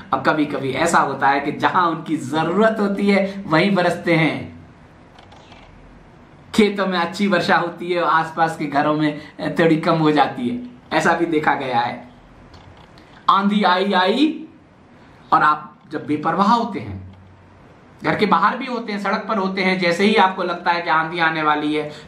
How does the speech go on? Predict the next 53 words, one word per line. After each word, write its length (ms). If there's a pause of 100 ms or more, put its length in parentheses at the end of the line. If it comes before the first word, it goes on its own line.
तेज 240
हवाएं 240
चल 140
रही 200
हैं, 100
जो 80
लोग 160
जागरूक 420
होते 260
हैं, 380
conscious 460
होते 220
हैं, 380
वो 120
क्या 160
करते 300
हैं? 60
एक 60
शेल्टर 360
में 160
चले 200
जाते 260
हैं। 240 (220)
वाहन 320
पे 120
हैं 120
तो 80
वाहन 280
खड़ा 220
करके 260
shelter 320
में 100
चले 240
जाते 280
हैं, 400
आश्रय 320
ले 160
लेते 260
हैं 160
कि 100
ये 180
निकल 260
जाए 440 (920)
तब 120
हम 180
जाएंगे, 420 (640)
ये 120
जल्दी 320
से 140
घर 200
पहुंच 180
जाते 280
हैं। 280